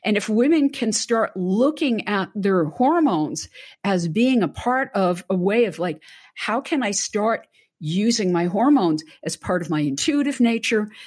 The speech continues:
to be in touch with the natural rhythm of who I am, to create the things that I want in the world? Because I feel the hormones are not just about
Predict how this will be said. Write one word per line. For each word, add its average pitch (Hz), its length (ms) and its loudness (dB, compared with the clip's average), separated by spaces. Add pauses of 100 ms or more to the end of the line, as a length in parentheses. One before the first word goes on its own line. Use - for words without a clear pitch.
(140)
to 180 160 0
be 202 220 0
in 180 260 0
touch - 340 -4
with - 140 -2
the 180 80 0
natural 175 560 2
rhythm 202 440 0 (300)
of 175 140 -2
who 208 240 2
I 196 200 -2
am, 220 380 -2 (240)
to - 140 -6
create 240 420 0
the - 80 -6
things 202 360 -4
that 202 100 -4
I 190 80 0
want 180 260 0
in 202 40 0
the 185 60 0
world? 214 320 2
Because 233 280 -2
I 233 80 0
feel 294 280 0
the 226 60 0
hormones 262 460 0
are 226 40 0
not 220 220 0
just - 220 -4
about 208 320 0